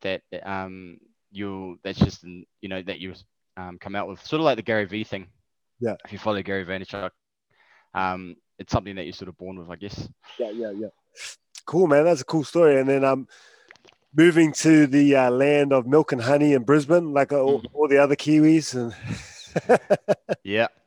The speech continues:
Speaker 2: Yeah, yeah.
Speaker 1: <laughs>
Speaker 2: And I took it, um, you started your P T thing and now outgrew that and starting a gym. Yeah, t-,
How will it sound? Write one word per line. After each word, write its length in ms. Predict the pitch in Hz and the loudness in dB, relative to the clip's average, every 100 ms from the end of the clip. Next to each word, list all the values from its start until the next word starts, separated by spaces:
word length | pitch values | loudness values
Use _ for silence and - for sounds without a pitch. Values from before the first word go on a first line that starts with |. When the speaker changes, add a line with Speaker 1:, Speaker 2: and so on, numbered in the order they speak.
| _ - - | _ -20 -2
Speaker 2:
Yeah, 220 | 151 147 | 4 4
yeah. 120 | 151 143 | 4 2
Speaker 1:
<laughs> 60 | - _ _ _ _ | -6 _ _ _ _
Speaker 2:
And 200 | 151 165 | 2 4
I 120 | 165 160 | 4 4
took 220 | 208 214 | 0 -2
it, 80 | - _ - 170 180 | -8 _ -12 -2 2
um, 540 | 170 165 156 139 120 - _ - _ _ _ _ | 4 4 4 0 -10 -16 _ -18 _ _ _ _
you 80 | 123 | -6
started 320 | - 151 143 | 2 2 2
your 80 | 135 | 0
P 220 | - 151 | 0 0
T 240 | - 147 143 | 2 2 2
thing 320 | 143 143 139 | 2 2 2
and 80 | 135 | 4
now 280 | 135 131 - _ _ | 2 0 -6 _ _
outgrew 380 | 139 139 135 135 | -2 0 0 0
that 360 | 123 131 131 123 | 4 6 6 4
and 320 | 117 113 107 | -2 -4 -10
starting 340 | - 135 135 127 | 0 0 2 0
a 40 | |
gym. 220 | 160 156 | 0 2
Yeah, 200 | 165 151 | 4 4
t-, 160 | - | 0